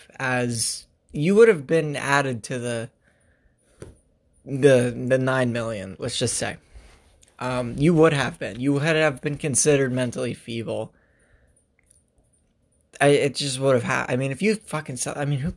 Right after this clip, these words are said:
cares? How self-centered can you be? I, again, if you believe in birthdays past fucking, like, five, who gives a shit?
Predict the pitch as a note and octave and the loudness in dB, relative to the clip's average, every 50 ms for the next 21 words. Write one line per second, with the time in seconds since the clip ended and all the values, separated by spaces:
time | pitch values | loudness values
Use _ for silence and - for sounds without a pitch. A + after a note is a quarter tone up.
0 | - - - D3 D#3 D#3 C#3+ A2+ - - - - - - _ _ _ _ _ - | -10 -10 -4 0 2 2 2 2 -2 -6 -14 -20 -20 -20 _ _ _ _ _ -2
1 | - D#3+ E3+ E3 - G3 F#3+ E3+ - - E3 D#3+ D#3+ D3+ D3 E3+ D3 C#3 B2+ B2 | -2 0 0 2 2 0 0 0 0 0 0 0 -2 -2 -4 -4 -4 -4 -4 -4
2 | G#2+ B2+ C3 A#2+ G2 - - _ _ - _ _ _ _ _ - - D3+ D#3 - | -4 -6 -6 -6 -6 -8 -12 _ _ -20 _ _ _ _ _ 2 4 6 6 4
3 | - - C#4+ - D#3 C3 A#2 G#2+ - - C3+ B2+ C3 C#3+ D#3+ F3 F3 F3 - - | 2 -2 -4 -2 -2 -2 -4 -6 -8 -8 -6 -4 0 0 0 0 -2 -4 -6 -2
4 | E3 F3+ F#3 E3+ E3 C3+ A#2 D#3 C3 - - D#3 D3+ D3 - - - D3+ D3 A#2+ | -2 0 0 0 0 -2 -2 -2 -4 -4 -4 -4 -4 -4 -4 -6 -8 -8 -8 -8
5 | - - - C3+ C#3 - - C#3 A#2+ A#2 A2 G#2 G#2 - - - - _ _ _ | -8 -6 -6 -6 -6 -6 -6 -8 -6 -6 -6 -8 -10 -10 -12 -18 -20 _ _ _
6 | _ _ _ _ _ _ _ _ _ _ _ _ _ - - C3 A#2 A2+ B2 C3 | _ _ _ _ _ _ _ _ _ _ _ _ _ -2 0 2 2 2 2 2
7 | C#3 C3+ D3+ E3 D#3+ C#3+ - C3 C3+ B2+ B2+ - - - - - - - | 0 0 -2 -2 -2 -2 -2 -4 -4 -4 -4 -6 -6 -6 -6 -8 -8 -10